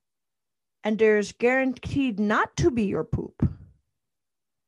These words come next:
But if that is not an option, then I think you need to find a way to make the box work, because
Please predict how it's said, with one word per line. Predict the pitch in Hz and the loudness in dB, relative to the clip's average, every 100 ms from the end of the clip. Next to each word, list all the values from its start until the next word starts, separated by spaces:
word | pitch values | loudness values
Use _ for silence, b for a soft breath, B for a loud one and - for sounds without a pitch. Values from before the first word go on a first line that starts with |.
| _ _ _ _ _ _ _ _ _ _ _ _ _ - B - | _ _ _ _ _ _ _ _ _ _ _ _ _ -20 B 2
But | 240 | 4
if | 269 | 4
that | 320 349 | 6 6
is | 349 269 | 4 4
not | 262 | 2
an | 240 | 4
option, | 214 208 - - 190 180 - _ _ _ _ | 2 2 0 -2 -4 -6 -12 _ _ _ _
then | 220 226 | 0 2
I | 226 | 2
think | 220 233 226 220 | 0 0 -2 -2
you | 220 | -2
need | 240 247 | -2 -2
to | 262 | -2
find | 254 262 262 | -2 0 2
a | 294 | 2
way | 220 214 | 2 0
to | 214 254 | -2 -2
make | 220 214 | -2 -4
the | 214 | -2
box | 208 208 - - | -2 -2 -4 -6
work, | 294 370 - - - _ b b b b b | -2 -4 -4 -12 -20 _ b b b b b
because | 214 - 233 226 220 214 196 - - | -4 0 2 4 4 2 0 -10 -16